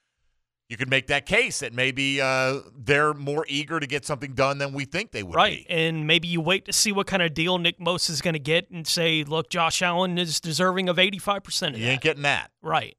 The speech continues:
Speaker 1: Yeah, I don't
Speaker 2: You
Speaker 1: even
Speaker 2: know?
Speaker 1: know if he's worth eighty-five percent, quite honestly, but I, I don't know what the market will bear. Let me just run through the rest of these, okay?
Speaker 2: Okay.
Speaker 1: So we're at twelve for Josh Allen for the best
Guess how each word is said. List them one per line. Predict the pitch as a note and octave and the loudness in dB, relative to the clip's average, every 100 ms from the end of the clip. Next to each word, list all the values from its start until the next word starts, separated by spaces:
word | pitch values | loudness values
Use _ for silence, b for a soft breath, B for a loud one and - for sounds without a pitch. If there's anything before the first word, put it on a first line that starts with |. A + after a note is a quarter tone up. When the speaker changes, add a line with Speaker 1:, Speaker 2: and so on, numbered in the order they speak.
| _ | _
Speaker 1:
Yeah, | A#2 B2 A2 | -8 -2 2
I | B2+ | 2
don't | E3+ D3+ | 2 0
Speaker 2:
You | |
Speaker 1:
even | D3 | 0
Speaker 2:
know? | D3 | 0
Speaker 1:
know | C3 | 0
if | C3 | -2
he's | A#2 G2+ | -10 -8
worth | B2 B2 | -6 -4
eighty-five | C3 B2+ C3+ B2+ | -6 -6 -4 -4
percent, | A#2+ - F3 F3+ | -4 -4 -4 -4
quite | B2 A2+ | -4 -4
honestly, | G#2 C3+ A#2 - F2+ | -2 -4 -4 -10 -12
but | E2+ G#2+ | -6 -2
I, | A2 B2+ A#2+ | 2 2 0
I | C#3 | -2
don't | C#3 | -2
know | C3 | -2
what | B2 | -4
the | A#2 | -4
market | A#2 A#2 A2+ | -2 -2 -2
will | G2 | -6
bear. | F2 D#3+ G#2+ F#2+ b b - | 0 0 0 -2 b b -8
Let | |
me | A3 | -4
just | G3 | -2
run | D#3+ E3+ | 2 0
through | - D3 | 0 -8
the | B2+ | -4
rest | B2 - | -4 -4
of | F#2 | -14
these, | C#2+ - | -14 -16
okay? | F2+ G#2+ A2 | -6 -2 0
Speaker 2:
Okay. | A3 - _ _ | 0 -2 _ _
Speaker 1:
So | C3+ | 0
we're | C#3 | 2
at | C#3+ - | 2 0
twelve | - G3 G3 | 0 2 2
for | E3+ D3 | -2 -2
Josh | D3 C3 - | 0 0 0
Allen | A#2 C#2+ A1+ _ _ _ _ _ _ - | -4 -4 -12 _ _ _ _ _ _ -4
for | C#3 | -4
the | B2 | -2
best | A#2 D3 D3 | 0 0 0